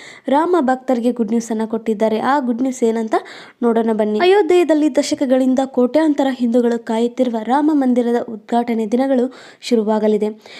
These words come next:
ಜನವರಿ ಇಪ್ಪತ್ತೆರಡರಂದು ಶ್ರೀರಾಮನ ಪ್ರಾಣ ಪ್ರತಿಷ್ಠಾ ಕಾರ್ಯಕ್ರಮದಲ್ಲಿ ನಡೆಯಲಿದೆ. ಈ ಅಮೃತಗಳಿಗೆಗಾಗಿ ಶ್ರೀರಾಮನ ಭಕ್ತರು ಉತ್ಸಾಹದಿಂದ ಕಾಯುತ್ತಿದ್ದಾರೆ. ಈ ಕಾರ್ಯಕ್ರಮಕ್ಕೆ ದೇಶದ ಚಿತ್ರನಟರು, ವಿವಿಧ ಕ್ಷೇತ್ರಗಳ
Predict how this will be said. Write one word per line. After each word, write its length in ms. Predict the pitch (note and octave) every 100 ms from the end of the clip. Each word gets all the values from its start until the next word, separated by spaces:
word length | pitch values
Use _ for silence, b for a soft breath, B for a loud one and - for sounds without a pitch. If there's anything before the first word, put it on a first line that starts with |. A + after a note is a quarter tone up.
| B C#4
ಜನವರಿ 400 | F4+ G#4+ F4+ E4 B3+
ಇಪ್ಪತ್ತೆರಡರಂದು 760 | C#4 C4 B3 A#3 A#3 C#4+ A#3+ -
ಶ್ರೀರಾಮನ 600 | - C4 B3+ C#4 D#4 C4+
ಪ್ರಾಣ 320 | C4 B3+ C4 C#4
ಪ್ರತಿಷ್ಠಾ 560 | C#4 A3+ A#3 - A#3
ಕಾರ್ಯಕ್ರಮದಲ್ಲಿ 760 | A3+ G#3+ A3 A3+ A3 A3 C#4+ B3+ -
ನಡೆಯಲಿದೆ. 500 | A3 G#3+ A3 G3+ G3+ - B B B
ಈ 120 | D4+ F#4+ F#4 - B3
ಅಮೃತಗಳಿಗೆಗಾಗಿ 920 | C4 C4 B3 A#3+ A#3 A3+ C#4 C#4+ B3+
ಶ್ರೀರಾಮನ 640 | B3+ C4 C4 C#4 D#4 D#4 C#4 A3+
ಭಕ್ತರು 340 | A#3 - A#3 A3+
ಉತ್ಸಾಹದಿಂದ 680 | A3+ - B3+ B3 A3+ A3 C4 B3
ಕಾಯುತ್ತಿದ್ದಾರೆ. 640 | G3+ G3+ A3 G3 G#3 G3+ G3+ _ _ _ _ _ _ _ _ F4+
ಈ 80 | G4 G4+
ಕಾರ್ಯಕ್ರಮಕ್ಕೆ 640 | D4 C#4 C#4 B3+ C4 B3+ A#3+ A#3
ದೇಶದ 320 | E4 F4 D#4
ಚಿತ್ರನಟರು, 680 | D4+ C#4 C#4 B3+ B3 A#3+ A#3
ವಿವಿಧ 340 | A#3+ C4 D4 D#4
ಕ್ಷೇತ್ರಗಳ 520 | D4+ B3+ B3 A#3+ A#3+